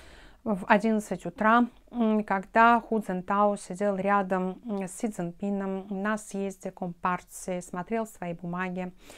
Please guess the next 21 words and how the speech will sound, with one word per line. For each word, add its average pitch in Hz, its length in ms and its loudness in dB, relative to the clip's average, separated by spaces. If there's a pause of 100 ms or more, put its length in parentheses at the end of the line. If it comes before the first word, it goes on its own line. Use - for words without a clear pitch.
(500)
а, 220 380 6
к - 100 -20
нему 262 280 8
подошли, 226 560 4
м, 233 160 2 (200)
э, 202 720 4
двое 233 720 4 (140)
служителей 202 520 -2
в 180 60 -8
масках. 208 720 -4
А, 196 240 0
мне 202 160 -4
хотелось 185 300 -6
бы 175 100 -8
подчеркнуть, - 800 -8
что 196 480 -2 (540)
только 240 640 4 (200)
находящиеся 196 1000 -2
в - 60 -14
президиуме 185 1000 -6 (120)
лидеры 196 720 0